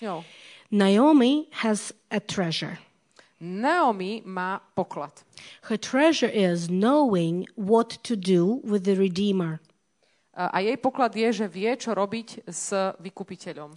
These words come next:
Speaker 2: She knows what to do.
Speaker 1: Vie, čo robiť.
Speaker 2: She knows how to do it.
Speaker 1: Vie, ako to robiť.
Speaker 2: She knows why.
Speaker 1: A vie, prečo.
Speaker 2: She just doesn't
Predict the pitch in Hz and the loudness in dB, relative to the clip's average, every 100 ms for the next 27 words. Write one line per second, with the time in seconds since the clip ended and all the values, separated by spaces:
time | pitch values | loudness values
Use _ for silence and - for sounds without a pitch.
0 | - - - - 226 220 214 190 196 196 | -20 -18 -4 0 4 4 4 2 -2 -2
1 | 190 170 196 294 370 _ _ - 185 180 | -4 -2 0 0 -6 _ _ -8 -6 -6
2 | 185 170 170 339 - - - - 214 202 | -6 -10 -8 -12 -14 -20 -10 -2 2 2
3 | 190 - 190 190 208 226 302 403 - 190 | 2 2 2 2 0 -2 -2 -4 -8 -10
4 | 196 - - 180 208 220 330 - - 220 | -10 -10 -16 -10 -8 -8 -10 -14 -6 0
5 | 208 196 214 180 175 - _ _ - 185 | 2 2 2 2 -2 -6 _ _ -14 -12
6 | 214 196 180 - 170 _ _ - 208 220 | -10 -10 -12 -12 -16 _ _ -6 0 2
7 | 208 214 214 220 220 | 4 2 2 2 -2